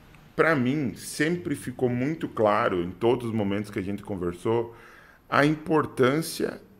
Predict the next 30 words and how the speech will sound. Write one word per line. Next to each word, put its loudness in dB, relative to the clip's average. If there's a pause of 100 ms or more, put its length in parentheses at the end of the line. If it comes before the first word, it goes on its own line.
(160)
dessa 4
base 0
científica, -8
né, -6 (340)
que -6
você 0
traz 0
contigo. -8 (340)
Você -8
sempre -4
foi -2
o 0
cara 2
que -4
diz -2
assim, -6
"Ah, -2
aqui -4
nós -2
temos -4
o", -2
ó, 2
Marciano, -4 (300)
eu -6
lembro -2
que -14
uma -2
vez, -6
acho -8
que -10